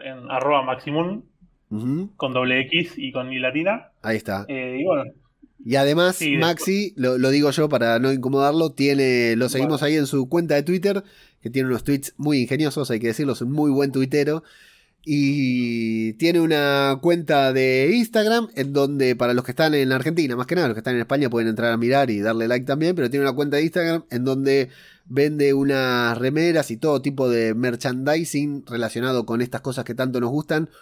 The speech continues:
Speaker 2: muy, pero muy buenos, que ¿cómo es, Maxi?
Speaker 1: Se llama Fina Estampa, Fina Estampa Argentina.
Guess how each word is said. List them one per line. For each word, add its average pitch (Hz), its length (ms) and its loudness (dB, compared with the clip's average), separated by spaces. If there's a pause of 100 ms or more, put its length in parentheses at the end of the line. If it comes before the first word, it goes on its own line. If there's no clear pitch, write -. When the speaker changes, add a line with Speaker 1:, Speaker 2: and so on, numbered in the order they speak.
(180)
Speaker 2:
muy, 190 400 0 (200)
pero 120 180 0
muy 139 180 2
buenos, 160 260 2
que 135 100 -4
¿cómo 135 220 0
es, 107 80 -2
Maxi? 110 380 -6 (1160)
Speaker 1:
Se - 80 -6
llama 180 320 -2 (240)
Fina 220 360 4
Estampa, 123 840 -2 (100)
Fina 175 160 0
Estampa 180 280 0
Argentina. 139 640 -4